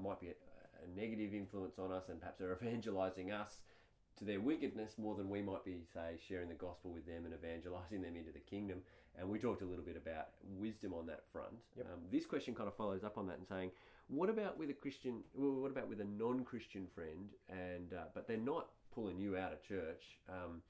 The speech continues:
Speaker 1: uh, um, should, uh, we still kind of spend time with them, uh,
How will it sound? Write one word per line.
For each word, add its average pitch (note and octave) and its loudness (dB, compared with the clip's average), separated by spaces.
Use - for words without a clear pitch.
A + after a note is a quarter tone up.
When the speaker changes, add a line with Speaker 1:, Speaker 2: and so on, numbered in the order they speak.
Speaker 1:
uh, - -10
um, F#2 0
should, A2+ 0
uh, G2 -2
we G#2 2
still A2 2
kind G#2 2
of F#2+ 0
spend A2+ 0
time C3 8
with B2+ 6
them, A#2+ 6
uh, F#2+ 0